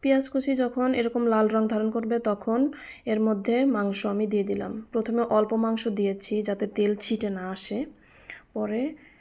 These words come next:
পুরো মাংস ঢেলে দিয়েছি। দিয়ে ভালো করে নেড়ে চেড়ে ঢাকনা দিয়ে ঢেকে দিলাম। ঢাকনা তুলে মাঝে মধ্যে এরকম নেড়ে দেব, নেড়ে ভালো করে মাংসটা কষিয়ে নেব।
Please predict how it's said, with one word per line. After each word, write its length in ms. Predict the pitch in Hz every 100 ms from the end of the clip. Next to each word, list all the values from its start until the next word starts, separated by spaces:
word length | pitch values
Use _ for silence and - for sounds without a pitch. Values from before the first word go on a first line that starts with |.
| - _ -
পুরো 200 | 214 208
মাংস 300 | 202 202 -
ঢেলে 300 | 202 220 196
দিয়েছি। 560 | 190 196 196 - 226 277 - _ -
দিয়ে 280 | 214 220 220
ভালো 300 | 220 202 202
করে 200 | 214 233
নেড়ে 320 | 233 220 202
চেড়ে 420 | 202 214 208 254 - - _ - - 196
ঢাকনা 320 | 202 196 196
দিয়ে 180 | 190 202
ঢেকে 260 | 214 196
দিলাম। 340 | 185 185 - - - _ _ - _ _ _ _ - - - - _ _ _ _ _ _ _ _ _ _ _ _ _ _ _ - - - - -
ঢাকনা 320 | 233 254 277
তুলে 200 | 277 277
মাঝে 240 | 262 220 233
মধ্যে 260 | 240 220
এরকম 260 | 233 214 226
নেড়ে 280 | 226 214 208
দেব, 420 | 202 196 220 311 - - - - - -
নেড়ে 200 | 220 220
ভালো 260 | 226 214
করে 280 | 214 220 240
মাংসটা 420 | 269 208 196 - 220
কষিয়ে 320 | 220 214 208
নেব। 280 | 190 190